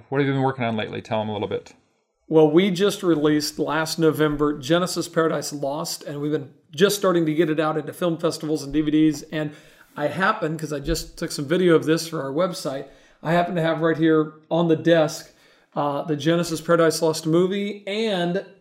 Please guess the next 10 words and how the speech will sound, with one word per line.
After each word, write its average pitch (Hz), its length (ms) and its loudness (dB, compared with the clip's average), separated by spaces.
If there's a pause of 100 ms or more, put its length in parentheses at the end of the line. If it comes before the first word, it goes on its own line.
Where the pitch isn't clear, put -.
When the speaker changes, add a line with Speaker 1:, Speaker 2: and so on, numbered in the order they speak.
(140)
Speaker 2:
I 160 80 -2
just 175 220 -4
got 175 200 -4
back 156 260 -2
from 147 440 -6
Ontario, 156 480 -2
Canada, 180 480 -4
where 160 220 0
we 165 120 0
won 156 440 -4